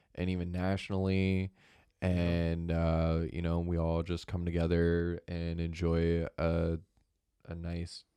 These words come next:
Speaker 1: dram of bourbon. And, uh, one of the fun things that we got into,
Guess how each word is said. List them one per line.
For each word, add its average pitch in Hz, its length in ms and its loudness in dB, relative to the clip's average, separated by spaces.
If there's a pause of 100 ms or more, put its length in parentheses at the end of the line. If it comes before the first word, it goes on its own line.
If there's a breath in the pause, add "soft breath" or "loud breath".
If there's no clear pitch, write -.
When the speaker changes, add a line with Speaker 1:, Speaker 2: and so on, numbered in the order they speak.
Speaker 1:
dram 82 520 0
of 82 180 -2
bourbon. 82 580 4 (100)
And, 82 520 0
uh, 80 360 0 (760 soft breath)
one 120 160 -2
of 139 80 0
the 117 100 4
fun 98 420 0
things 90 540 -2
that 85 340 2
we 85 140 -2
got 82 260 2
into, 82 680 2